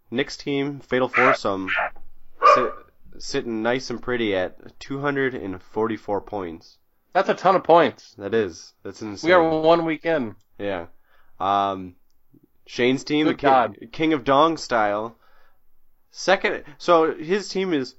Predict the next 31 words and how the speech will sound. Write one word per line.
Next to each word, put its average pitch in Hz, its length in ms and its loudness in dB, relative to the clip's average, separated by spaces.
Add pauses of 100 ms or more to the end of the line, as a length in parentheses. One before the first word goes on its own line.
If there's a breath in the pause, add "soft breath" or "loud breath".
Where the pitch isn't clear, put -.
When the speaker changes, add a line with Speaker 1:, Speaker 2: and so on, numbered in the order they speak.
(120)
Speaker 1:
is 110 220 -2
second 156 500 -2 (140)
in, 110 440 -6 (220)
in 113 120 -2
our 107 140 2
league 131 220 0
right 110 160 2
now, 90 300 -4 (580 soft breath)
with 123 160 -4
a 127 60 0
difference 139 440 -2
of 120 100 -4
a 110 60 0
hundred 131 500 -4
points 117 360 -6
by 95 180 -10
first. 98 320 -8
He's 101 120 -10
got 110 120 -4
a 101 60 -4
hundred 110 300 -4
and 104 120 -10
forty-four 104 540 -6
points. 90 320 -12
That's, - 360 -10 (280)
I'm, 117 280 -6
I'm 120 120 -10
telling 113 340 -4
you, 85 100 -10
that 113 260 -4
is 101 460 -8